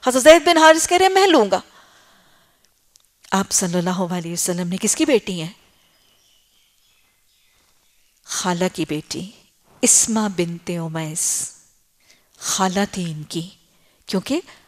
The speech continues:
हज़रत सलमा बिनते उमैस की बहन इस्मा बिनते उमैस हज़रत जाफ़र के घर में थी,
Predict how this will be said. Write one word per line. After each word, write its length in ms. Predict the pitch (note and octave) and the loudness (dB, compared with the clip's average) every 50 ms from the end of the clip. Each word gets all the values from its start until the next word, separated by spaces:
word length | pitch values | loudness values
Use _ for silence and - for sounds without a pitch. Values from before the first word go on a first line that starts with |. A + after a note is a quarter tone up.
| _ _ - | _ _ -8
हज़रत 220 | F#3 F#3 G3+ G3 | -6 -4 -4 -4
सलमा 360 | - - F#3+ F#3+ F#3+ G#3+ A#3 A#3+ A#3+ B3+ - - - | -2 -2 -2 -2 0 0 0 0 -2 -4 -10 -6 -4
बिनते 240 | F#3+ F#3+ F#3+ G#3 F#3+ | -4 -4 0 0 0
उमैस 320 | F3+ F3 F3+ G#3+ A3+ - | 0 2 0 0 0 0
की 120 | - - F#3+ | -2 -4 -4
बहन 280 | E3 E3+ F3+ A3 A#3 A3+ _ - | -4 -2 -4 -4 -6 -6 _ -2
इस्मा 260 | - - - - C#4+ C#4 | 0 0 0 0 -2 -2
बिनते 260 | G#3+ F#3+ F3 - F3+ E3+ | -2 -4 -4 0 -2 0
उमैस 380 | E3+ F3 F#3+ A#3+ C#4+ - - - - - - - - | 0 0 0 0 0 -2 -4 -6 -12 -20 -14 -6 -4
हज़रत 200 | G#3 G3+ G#3+ F#3+ | -2 -2 -2 0
जाफ़र 300 | - F#3 F3+ F3 - G#3 | 0 0 0 0 0 -4
के 120 | - - E3+ | -4 -4 -8
घर 180 | - F3 D#3+ D#3 | -8 -8 -8 -8
में 120 | D#3+ D#3+ | -10 -10
थी, 200 | - - E3+ E3 | -12 -12 -14 -16